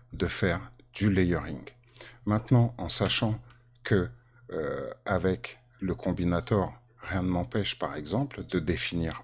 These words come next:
aussi une zone de vélocité, c'est-à-dire que, euh, admettons, si je baisse ici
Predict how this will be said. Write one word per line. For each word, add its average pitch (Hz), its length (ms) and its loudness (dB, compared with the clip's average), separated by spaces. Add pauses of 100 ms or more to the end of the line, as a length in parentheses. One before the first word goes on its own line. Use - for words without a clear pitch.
aussi - 420 0 (300)
une 101 220 4
zone 95 340 4 (120)
de 92 160 4
vélocité, 101 680 2 (280)
c'est-à-dire - 640 0
que, 80 240 -2 (480)
euh, 65 520 -6 (100)
admettons, 95 520 2 (160)
si - 300 0
je - 120 0
baisse - 440 2
ici 95 360 2